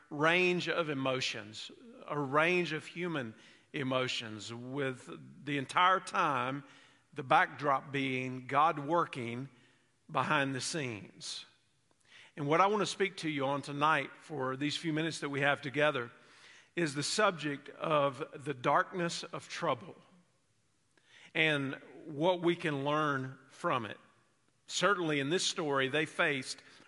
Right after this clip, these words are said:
the darkness of trouble. They were facing the circumstances of cultural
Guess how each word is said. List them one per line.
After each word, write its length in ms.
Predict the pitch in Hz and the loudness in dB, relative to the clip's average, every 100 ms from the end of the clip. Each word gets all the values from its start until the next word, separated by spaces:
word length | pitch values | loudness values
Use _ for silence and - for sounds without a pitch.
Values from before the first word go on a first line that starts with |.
| - | -10
the 140 | 151 | -6
darkness 600 | 135 151 160 165 156 143 - - | 2 4 4 2 -6 -6 -10 -12
of 160 | - 135 | -12 -10
trouble. 480 | - 165 127 - - - _ _ _ _ - - - | -2 0 0 -4 -10 -20 _ _ _ _ -20 -14 2
They 120 | 165 | 4
were 140 | 165 | 4
facing 580 | 147 190 180 - 175 143 | 4 4 4 0 -2 0
the 140 | 131 127 | -2 -2
circumstances 960 | 190 180 175 156 190 170 151 175 135 | 0 0 -2 -4 -2 -2 -2 -4 -4
of 240 | 139 139 - - - - _ _ _ | -2 -2 -4 -20 -20 -20 _ _ _
cultural 720 | - 196 196 196 180 175 165 | 0 2 2 0 0 0 -4